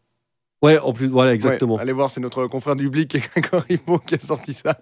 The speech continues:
Speaker 1: Ouais.
Speaker 2: Apparemment, le meilleur fribourgeois de la soirée, il doit venir déguisé aux interviews dans un costume de dragon rouge.
Speaker 1: Voilà.
Speaker 2: Voilà.
Speaker 1: Et, et d'a-, et d'ailleurs, il a dit, « Je sais pas pourquoi je suis habillé comme ça. » Il a, il a pas l'air d'avoir compris pourquoi, mais il s'est retrouvé à l'interview comme ça. C'est assez, c'est assez drôle.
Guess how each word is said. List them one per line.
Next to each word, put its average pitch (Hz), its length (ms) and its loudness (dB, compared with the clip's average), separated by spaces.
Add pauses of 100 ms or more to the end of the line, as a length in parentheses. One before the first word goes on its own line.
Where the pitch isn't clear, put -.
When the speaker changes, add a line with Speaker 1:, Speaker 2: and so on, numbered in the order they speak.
Speaker 1:
Ouais. 135 300 4
Speaker 2:
Apparemment, 156 300 2
le 160 100 4
meilleur 170 220 6
fribourgeois 165 320 0
de 170 40 0
la 156 80 2
soirée, 160 220 0
il 185 40 0
doit 160 100 2
venir 151 180 -2
déguisé 160 360 0
aux 156 160 2
interviews 147 320 0
dans 143 160 0
un 123 60 0
costume 143 280 -2
de 143 40 0
dragon 135 400 2
rouge. 113 320 0 (220)
Speaker 1:
Voilà. 104 260 2 (120)
Speaker 2:
Voilà. 113 240 2
Speaker 1:
Et, 113 80 0
et 117 40 -2
d'a-, 120 160 4
et 131 120 2
d'ailleurs, 120 280 6
il 120 80 2
a 110 60 4
dit, « 110 160 0
Je 120 80 6
sais 107 140 0
pas 117 120 0
pourquoi 120 340 0
je 110 60 -2
suis 120 80 0
habillé 107 160 4
comme 104 160 4
ça. » - 160 6
Il 98 80 4
a, 113 80 8
il 123 100 6
a - 80 10
pas 156 120 8
l'air 165 100 10
d'avoir 160 240 8
compris 185 300 4
pourquoi, 175 360 2
mais 175 100 8
il 156 40 4
s'est - 80 0
retrouvé 151 240 2
à 147 60 8
l'interview 143 400 4
comme 135 160 2
ça. 127 120 4
C'est 123 140 0
assez, 127 340 2
c'est 123 140 -2
assez 120 240 0
drôle. 139 260 4